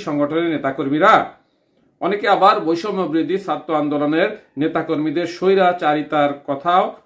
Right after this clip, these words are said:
তুলে ধরেন। সভায় উপস্থিত একাধিক ছাত্র নেতা বিষয়টি নিশ্চিত করে বলেন,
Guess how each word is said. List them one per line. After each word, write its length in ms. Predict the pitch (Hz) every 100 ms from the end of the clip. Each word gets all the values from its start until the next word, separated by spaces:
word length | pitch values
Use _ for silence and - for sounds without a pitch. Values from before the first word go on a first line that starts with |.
| _ _ -
তুলে 180 | 160 156
ধরেন। 300 | 151 202 196 117 - _ _ -
সভায় 320 | 180 208 196
উপস্থিত 380 | 190 - 220 240 -
একাধিক 300 | - 175 196 202
ছাত্র 220 | 160 151 156 160
নেতা 180 | 175 202 160
বিষয়টি 440 | 143 175 170 190 208 247 - _ 147
নিশ্চিত 320 | 190 - 190 -
করে 140 | 151 139
বলেন, 220 | 143 165